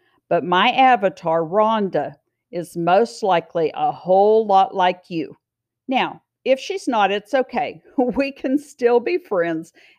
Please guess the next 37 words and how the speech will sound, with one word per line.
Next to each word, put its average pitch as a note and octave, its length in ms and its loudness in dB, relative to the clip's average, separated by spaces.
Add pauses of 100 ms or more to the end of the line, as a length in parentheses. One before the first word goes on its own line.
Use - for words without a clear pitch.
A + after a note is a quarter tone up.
and A3+ 200 -2
you C4+ 140 -2
can A3 240 -4
continue G#3+ 720 -2
listening F#3 480 -2
to - 140 -4
my F3+ 180 -2
podcast. - 920 -2
<laughs> - 20 -10
No A#3 300 0
problem G3 540 0
at F3+ 120 0
all. - 360 -2 (1200)
Okay, F#3 540 2
now G3 460 0
you're C4 200 0
probably F3 480 0
asking, F3 640 -6
"So F3 300 -2
how A3 260 -2
do A3 180 2
I A#3 160 4
get G#3 320 -2
myself F#3+ 600 -4
an C3 140 -10
avatar, E3 680 -2
and F#3 200 -8
what F#3 220 0
do F3 100 2
I E3 120 2
do C4 320 -2
with F3 200 2
her F#3 120 0
once G3+ 320 -4
I F#3+ 120 0
get C#4 300 0
her?" - 200 -6